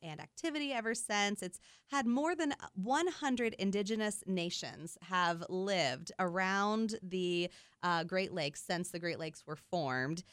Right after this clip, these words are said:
So it has massive amounts of history there. Um, and then it's, you know, been explored for highways for exploration,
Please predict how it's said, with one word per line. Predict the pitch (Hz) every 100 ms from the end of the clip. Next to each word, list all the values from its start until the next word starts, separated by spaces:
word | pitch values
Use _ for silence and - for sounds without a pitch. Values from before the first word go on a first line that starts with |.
| -
So | - 208
it | -
has | 185 170 - _ -
massive | 208 233 262 254 214
amounts | 180 151 160
of | 151
history | 160 156 - 147 143
there. | 135 127 127 151 - - -
Um, | 170 160 156 151 -
and | 190
then | 190 202 196 190 190
it's, | 202 190 - - 175
you | 180
know, | 151
been | 160 156
explored | 147 - 170 160
for | 165 165 165 - -
highways | - 175 180 185
for | 202
exploration, | 190 190 - 220 226 196 185